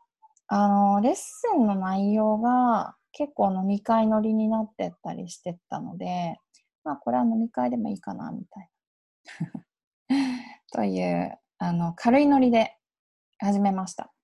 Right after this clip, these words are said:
で、実は、まあ、ちょっと裏話としては、あのね、こうやって英語コーチとか、まあ、起業してる人だとわかると思うんですけど、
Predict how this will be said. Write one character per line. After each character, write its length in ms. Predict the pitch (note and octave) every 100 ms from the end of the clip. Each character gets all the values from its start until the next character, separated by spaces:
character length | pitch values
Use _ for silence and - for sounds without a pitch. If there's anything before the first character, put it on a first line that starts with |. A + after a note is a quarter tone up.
| _ _ _ _ - - - _ _
で、 120 | C4+
実 320 | B3 C4 C4+ B4+
は、 600 | C4+ G#3+ A3+ G#3 F3+ - _ -
ま 100 | G#3
あ、 40 |
ち 100 | G3+
ょ 20 | G#3+
っ 20 |
と 60 |
裏 240 | - A#3 C#4
話 400 | D#4 D#4 A3+ -
と 140 | -
し 100 | F3
て 160 | - E3+
は、 540 | F3+ F3+ F#3 E3+ - _ _ _ _ _ _ _ _ _ _ _ _
あ 160 | - E3+
の 560 | E3+ E3 E3 E3 E3+
ね、 260 | F#3+ G#3+ A3 -
こ 80 |
う 20 | G3+
や 60 |
っ 120 | F3+
て 360 | - G3 G3 -
英 140 | G3 G3
語 120 | G3+
コ 160 | -
ー 40 | B3
チ 120 | -
と 100 | -
か、 280 | - D#3 - _ _ _ -
ま 80 | G#3
あ、 20 |
起 160 | - A3+
業 180 | A#3+
し 80 | B3
て 100 | C4
る 80 | A#3+
人 160 | - A#3+
だ 120 | F3+
と 100 | -
わ 80 | -
か 160 | -
る 100 | F2+
と 80 | -
思 140 | A1+
う 20 | A1+
ん 60 |
で 80 | -
す 80 | -
け 80 | -
ど、 300 | - D#2+ -